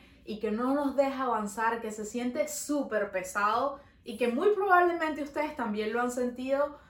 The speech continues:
y no sabemos cómo hablarlo. Es una cosa que nos callamos, lo vivimos todos, lo sentimos todas, pero no lo hablamos. Entonces, bienvenidas a esta conversación.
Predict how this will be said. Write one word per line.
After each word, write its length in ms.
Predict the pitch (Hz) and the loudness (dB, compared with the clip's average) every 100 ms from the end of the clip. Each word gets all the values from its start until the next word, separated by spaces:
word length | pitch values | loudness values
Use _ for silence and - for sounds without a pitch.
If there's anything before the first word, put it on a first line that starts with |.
| - - _ - | -20 -20 _ -12
y 460 | 226 214 214 208 208 | -6 -4 -4 -4 -2
no 260 | 220 247 | 2 2
sabemos 520 | 247 339 349 359 339 - | 0 0 4 4 2 -2
cómo 240 | 285 294 | -2 0
hablarlo. 680 | 277 320 320 196 196 190 - | 0 2 2 2 4 4 2
Es 140 | 214 | -2
una 260 | 262 302 294 | -2 -2 -2
cosa 320 | 285 311 302 | -4 -4 -6
que 380 | 302 233 - - - | -4 -4 -8 -14 -8
nos 240 | 214 196 | -6 -4
callamos, 960 | - 185 190 226 269 311 349 349 - - - - | -4 -4 2 4 4 0 -4 -8 -16 -20 -20 -14
lo 200 | 208 214 | -4 0
vivimos 420 | 208 208 233 262 | 0 0 -2 -4
todos, 240 | - 285 285 | 2 4 4
lo 80 | 220 | 0
sentimos 460 | 202 202 226 247 | -2 -6 -6 -4
todas, 600 | 269 285 294 302 - - - - | 2 2 2 -2 -8 -18 -20 -8
pero 520 | 220 226 254 330 - - - - | -4 -2 -2 -4 -6 -18 -20 -12
no 140 | 185 | -6
lo 100 | 170 | -4
hablamos. 420 | 165 160 - 175 175 | -2 -4 -8 -12 -12
Entonces, 680 | 165 170 170 208 - - 185 | -8 -8 -8 -8 -10 -14 -6
bienvenidas 580 | 190 180 180 202 247 254 | -4 -4 -6 -4 -4 -4
a 80 | 196 | -8
esta 180 | - 196 | -10 -8
conversación. 540 | 202 202 147 160 | -6 -6 -10 -12